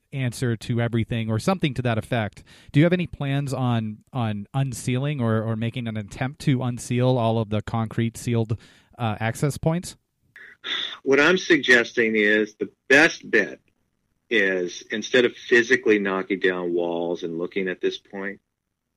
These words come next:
Speaker 2: uh, the best equipment that I've seen is that electric resistivity imagery. So if somebody could contact some geophysicists, go down there,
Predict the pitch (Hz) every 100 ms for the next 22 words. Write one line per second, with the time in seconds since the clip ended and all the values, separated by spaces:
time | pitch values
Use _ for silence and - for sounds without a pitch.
0 | _ _ _ _ _ 110 98 107 95 -
1 | 143 - 123 123 92 90 82 87 95 -
2 | 80 - - _ _ _ - 104 98 -
3 | 98 90 85 85 92 - - 90 92 87
4 | - 87 85 87 82 80 76 76 - 107
5 | - 117 127 127 113 - 104 101 110 98
6 | - 82 98 98 98 95 80 - 82 80
7 | - _ _ _ _ _ _ _ _ _
8 | - 110 123 107 92 82 78 73 76